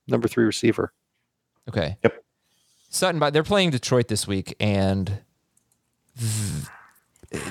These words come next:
Speaker 2: they are the worst against number one wide receivers. I don't know what, if that's
Speaker 3: They're just not gonna
Speaker 2: Sutton.
Speaker 3: throw.
Speaker 1: Right. This is Javonte week part two. Javonte
Speaker 2: Oh,
Speaker 1: Boogaloo.
Speaker 2: please.
Speaker 3: Well, Melvin Gordon's expected to play, so that's a problem.
Speaker 1: This is not Javonte week part two.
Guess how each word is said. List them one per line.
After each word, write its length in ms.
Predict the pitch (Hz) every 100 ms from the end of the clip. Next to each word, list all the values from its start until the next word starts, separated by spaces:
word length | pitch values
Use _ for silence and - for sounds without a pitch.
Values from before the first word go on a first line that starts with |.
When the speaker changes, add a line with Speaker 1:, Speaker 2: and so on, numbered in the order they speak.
| 127
Speaker 2:
they 240 | 139 147
are 240 | 147 120 117
the 200 | 104 104
worst 640 | 98 98 104 147 127 -
against 300 | 107 95 -
number 180 | 113 104
one 200 | 101 98
wide 180 | 98 90
receivers. 440 | 92 110 92 76
I 120 | - 107
don't 160 | 90
know 160 | 113 107
what, 220 | 101 110
if 120 | 113
that's 160 | - 101
Speaker 3:
They're 80 | 117
just 100 | 113
not 120 | 123
gonna 120 | 113 107
Speaker 2:
Sutton. 220 | 135 120
Speaker 3:
throw. 80 | - - _ _
Speaker 1:
Right. 240 | 147 104 104
This 160 | 113
is 200 | 110 98 - -
Javonte 480 | 104 110 104 104
week 220 | 95 95 -
part 240 | 98 -
two. 320 | 113 85 85 87 - _ -
Javonte 460 | 101 98 90 95
Speaker 2:
Oh, 160 | 101 101
Speaker 1:
Boogaloo. 200 | 92 - -
Speaker 2:
please. 320 | - - -
Speaker 3:
Well, 140 | 107
Melvin 280 | 104 117 110
Gordon's 240 | 107 104 85
expected 320 | - 87 82
to 60 |
play, 220 | 78 71 76
so 120 | 71
that's 100 | -
a 40 |
problem. 240 | - 65 - - _
Speaker 1:
This 200 | 107 101
is 140 | 95
not 220 | 104 104 92
Javonte 420 | 90 87 78 82
week 200 | 82 -
part 240 | 90 90
two. 300 | - 92 95